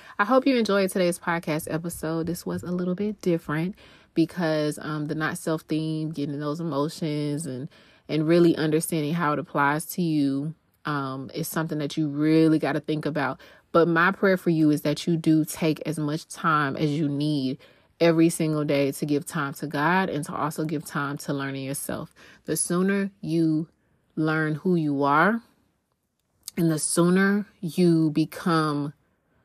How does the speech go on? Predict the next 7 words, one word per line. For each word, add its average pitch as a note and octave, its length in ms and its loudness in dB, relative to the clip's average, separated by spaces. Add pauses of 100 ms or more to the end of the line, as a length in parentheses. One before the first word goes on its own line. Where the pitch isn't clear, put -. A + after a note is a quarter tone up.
more E3 420 6
comfortable D3+ 840 0 (400)
with D#3 600 4 (280)
taking F3+ 380 0
yourself D#3 500 -2
to - 220 -8
excellence G3 800 -4